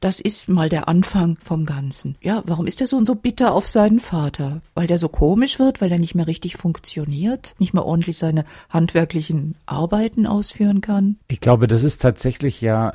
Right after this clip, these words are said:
Speaker 2: eine der süßesten und zugleich kuriosesten Erwartungen, die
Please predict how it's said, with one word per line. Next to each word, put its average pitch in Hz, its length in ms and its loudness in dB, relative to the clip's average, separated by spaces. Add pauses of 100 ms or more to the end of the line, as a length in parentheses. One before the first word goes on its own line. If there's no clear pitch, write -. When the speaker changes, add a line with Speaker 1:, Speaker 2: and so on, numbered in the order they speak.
Speaker 2:
eine 107 220 0
der 90 240 0
süßesten 110 960 -2 (240)
und 98 560 -4 (100)
zugleich 92 800 -2
kuriosesten 90 1080 0 (140)
Erwartungen, 95 760 -2
die 90 300 -4